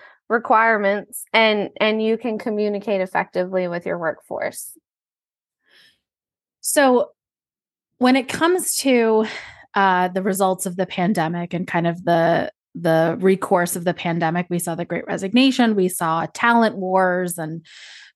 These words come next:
Speaker 2: and a lot of s-, companies struggle to find talent. Um, and I, in our previous episode, we, we talked with someone about, um, posting and praying,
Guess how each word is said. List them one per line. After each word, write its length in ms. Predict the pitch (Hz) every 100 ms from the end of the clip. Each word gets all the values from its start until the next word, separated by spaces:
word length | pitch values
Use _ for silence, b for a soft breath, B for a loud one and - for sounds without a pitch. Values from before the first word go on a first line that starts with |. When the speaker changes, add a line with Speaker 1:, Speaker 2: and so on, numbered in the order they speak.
| -
Speaker 2:
and 220 | 170 175
a 100 | 143
lot 280 | 180 185 185
of 140 | 190
s-, 180 | 185 -
companies 580 | - 180 180 175 175 170
struggle 480 | - 156 165 160 165
to 720 | - 175 170 165 160 151 - _ _ -
find 840 | - 165 156 156 160 165 - - _ _ _ _ _ _ _ _
talent. 600 | - 196 180 127 - - - B B B -
Um, 640 | 185 175 160 147 143 165 - _ _ _ _ _
and 140 | 208 202
I, 240 | 160 147 -
in 100 | 202
our 140 | 190
previous 400 | 185 214 208 196
episode, 600 | 175 180 175 180 170 170
we, 380 | 170 170 170 170 -
we 80 |
talked 460 | 175 - 170 - - - _
with 200 | 180 165
someone 400 | - 175 170 165
about, 500 | 170 160 156 165 - _ -
um, 180 | 160 165
posting 640 | - 277 320 339 269 247
and 160 | 220 233
praying, 680 | - 185 160 - - -